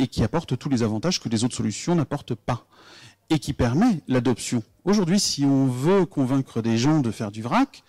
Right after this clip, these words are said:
autre que les early adopters, euh, bah, il va falloir avoir des solutions pratiques.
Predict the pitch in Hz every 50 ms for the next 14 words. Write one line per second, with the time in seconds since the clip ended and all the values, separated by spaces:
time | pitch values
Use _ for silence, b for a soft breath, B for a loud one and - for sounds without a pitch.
0 | b b b b b b b b b b b b b _ _ - 165 170 165 -
1 | - 131 - - 139 120 123 117 - - _ _ _ _ - 143 143 143 139 139
2 | 143 143 131 110 117 107 - - - 131 165 233 262 226 170 123 110 101 - _
3 | _ _ _ _ _ _ _ _ - 127 120 117 117 117 113 117 113 110 110 110
4 | - 110 107 113 107 - 127 143 170 165 123 113 143 151 131 - - 117 113 107
5 | - 196 202 - - - - - - 254 - - - - -